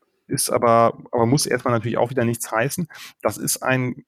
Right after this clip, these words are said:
Cornerback aus, also von Washington. Und Washington ist ja so ein bisschen die, die Defensive Back Schmiede. Also die haben einfach seit Jahren, äh,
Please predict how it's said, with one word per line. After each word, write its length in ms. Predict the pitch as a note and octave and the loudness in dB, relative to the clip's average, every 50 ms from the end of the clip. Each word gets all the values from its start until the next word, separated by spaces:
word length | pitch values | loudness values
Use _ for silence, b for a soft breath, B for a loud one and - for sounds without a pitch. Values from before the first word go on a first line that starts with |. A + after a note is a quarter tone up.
| _ - - | _ -20 -8
Cornerback 400 | - - B2 B2 A#2+ B2 A#2+ - | -2 -2 0 0 0 0 0 0
aus, 260 | A2 - - - - | -2 -4 -4 -8 -6
also 160 | - G2+ G#2 | -6 -6 -6
von 200 | - - A2 G2+ | -6 -4 -2 0
Washington. 480 | F#2 G#2+ C#3+ - - E3 D#3 C#3 D3 B2 | 2 2 2 2 0 0 0 0 0 -2
Und 100 | A2 G2 | 0 0
Washington 400 | A2 B2+ - - C#3+ B2 - A#2 | 0 0 0 -2 -4 -2 -2 -4
ist 140 | A#2 - B2+ | -2 0 0
ja 80 | A2+ | 0
so 60 | A2 | 0
ein 60 | A2+ A2 | 0 -2
bisschen 300 | B2 - - B2 A2+ G#2 | -2 -2 -2 -2 -2 -2
die, 240 | - A2 G#2 G2+ | -2 -2 -4 -4
die 220 | G2 - G#2 G2 F#2+ | -6 -6 -6 -6 -6
Defensive 400 | F#2 G#2 - A#2+ A2 - G#2 - | -6 -6 -4 -4 -2 -2 -2 -2
Back 160 | G2+ F#2+ - | -2 -4 -4
Schmiede. 380 | - - G#2 F#2+ F2+ E2+ - - - - - | -4 -8 -8 -8 -8 -8 -10 -10 -12 -16 -18
Also 180 | - G2 G2+ G2 | -10 -6 -6 -4
die 140 | F2 G#2 G2 | -2 0 0
haben 120 | A2 A2 | 0 0
einfach 300 | G2+ G2+ - - G2 - | -2 -2 -2 -4 -6 -4
seit 260 | - G2+ F#2+ F#2 E2 | -2 -2 -2 -2 0
Jahren, 560 | G#2 G2 G2 G#2+ B2 C3 C3+ C3 B2+ B2 A#2+ - | 0 2 4 4 4 4 4 2 0 -4 -6 -6
äh, 280 | - - G2+ - G#2+ | -4 -4 -4 -4 -4